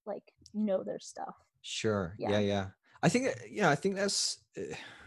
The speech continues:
Speaker 2: as a white person, um, but I think it's, it's something that, um,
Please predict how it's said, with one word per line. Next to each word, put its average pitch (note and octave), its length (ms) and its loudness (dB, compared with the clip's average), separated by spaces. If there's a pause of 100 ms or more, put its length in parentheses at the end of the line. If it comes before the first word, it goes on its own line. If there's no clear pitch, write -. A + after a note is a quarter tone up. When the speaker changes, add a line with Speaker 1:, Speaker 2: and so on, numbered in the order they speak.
(640)
Speaker 2:
as A2+ 180 6
a G#2+ 60 4
white A#2 380 6
person, F#2 400 -2 (340)
um, A2+ 280 8 (220)
but C3 200 6
I C#3 60 6
think G#3+ 180 4
it's, F3 160 4
it's E3 200 0
something A3 280 2
that, D3+ 200 8 (420)
um, G#2+ 480 2